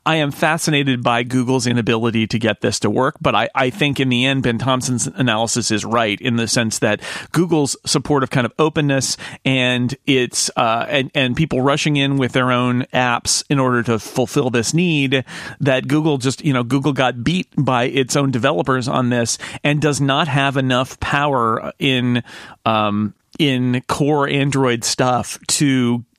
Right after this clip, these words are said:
to wrest control back from the third party apps. Um, a-, and also do-, maybe doesn't wanna try, to Steven's point of,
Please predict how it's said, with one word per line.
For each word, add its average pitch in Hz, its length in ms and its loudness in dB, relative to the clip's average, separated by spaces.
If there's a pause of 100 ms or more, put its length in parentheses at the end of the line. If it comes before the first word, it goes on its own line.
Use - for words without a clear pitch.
(140)
to 143 180 2
wrest 135 480 0
control 123 600 0
back 98 480 0 (160)
from 117 420 0
the - 100 0
third 98 320 -2
party 107 280 -2
apps. - 440 -4 (380)
Um, 101 460 0
a-, 127 260 0
and 175 220 0 (100)
also 165 400 2 (260)
do-, 156 200 2
maybe 143 280 2
doesn't 120 260 0
wanna 104 180 0
try, 95 260 0
to - 140 -2
Steven's 104 400 0
point - 320 -2
of, 110 160 -2